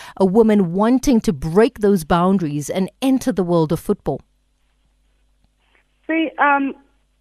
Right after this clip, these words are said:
Speaker 2: if you wanna come in, just make sure that, you know what,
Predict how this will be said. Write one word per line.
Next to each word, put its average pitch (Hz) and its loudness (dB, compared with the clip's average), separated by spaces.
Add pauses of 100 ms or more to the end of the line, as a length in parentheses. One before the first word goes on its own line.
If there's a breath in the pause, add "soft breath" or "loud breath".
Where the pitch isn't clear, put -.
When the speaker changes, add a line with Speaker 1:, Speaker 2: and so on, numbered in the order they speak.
(200)
Speaker 2:
if 330 -2
you 294 -2
wanna 247 -2
come 277 -4 (100)
in, 285 -4 (580 soft breath)
just 277 -2
make 285 -2 (160)
sure 302 0
that, 240 -2 (100)
you 233 -10
know 269 -2
what, 185 -2